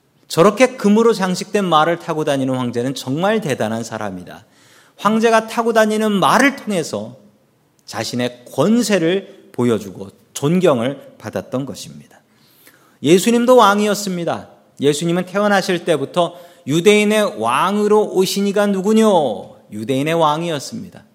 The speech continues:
왕은 스스로 걸어 다니지 않습니다. 그래서 왕은 무엇인가 타고 성에 들어가야 되는데 예수님께서는 저 세상의 왕이 타고 다니는 멋진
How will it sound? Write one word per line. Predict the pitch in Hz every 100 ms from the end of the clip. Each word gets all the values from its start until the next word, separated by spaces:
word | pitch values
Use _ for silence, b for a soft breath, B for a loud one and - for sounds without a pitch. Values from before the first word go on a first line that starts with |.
| _ _ _ b b b b
왕은 | 117 131 156 185
스스로 | 185 202 202 190
걸어 | 175 160
다니지 | 143 143 135 143
않습니다. | 123 - - - - _ _ b b
그래서 | - 151 160 180 175 - -
왕은 | 123 156 214 202
무엇인가 | 196 202 208 208 202
타고 | - 220 220 233
성에 | 226 214 208
들어가야 | 208 170 165 156 151
되는데 | 139 123 117 143 139 107 90 B B B B
예수님께서는 | 123 143 160 156 156 139 139 135 131 107 104 - b b b
저 | - 214
세상의 | 220 247 240 233 233
왕이 | 214 190 202 196 190
타고 | - 202 190
다니는 | 185 160 156 156 131 B B
멋진 | 107 139 143 165 156 113 92